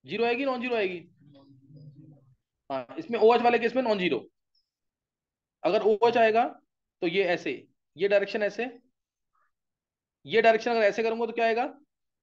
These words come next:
ज़ीरो। और अगर दोनों same, ये ओएच ऐसे और ये भी ऐसे, तो क्या आएगी? बाकी जगह एचएच है, पता है ना? ये ना, तो mu overall क्या मानेंगे दोनों को मिला करके? नॉन ज़ीरो।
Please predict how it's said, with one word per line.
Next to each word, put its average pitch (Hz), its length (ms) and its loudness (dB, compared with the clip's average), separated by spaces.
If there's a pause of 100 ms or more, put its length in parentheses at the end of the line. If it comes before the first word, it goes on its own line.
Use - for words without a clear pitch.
(500)
ज़ीरो। 165 240 -4 (800)
और 180 80 2
अगर 202 180 2
दोनों 214 220 0
same, 226 260 -4 (260)
ये 180 180 0 (100)
ओएच 226 360 2
ऐसे 233 260 -4 (640)
और 165 100 -4
ये 208 140 2
भी 214 140 2
ऐसे, 165 240 -2
तो 196 180 -2
क्या 233 140 2
आएगी? 226 200 2 (1600)
बाकी 196 200 0
जगह 240 180 2
एचएच 233 320 2
है, 240 60 0
पता 233 160 -2
है 240 60 -2
ना? 254 180 -10 (1000)
ये 185 160 -2
ना, 160 80 -6
तो - 300 -8
mu 214 160 0
overall 240 540 4
क्या 254 100 2
मानेंगे 240 220 0
दोनों 233 160 0
को 226 80 -4
मिला 220 160 2
करके? 180 280 -8 (680)
नॉन 175 220 -8
ज़ीरो। 160 240 -8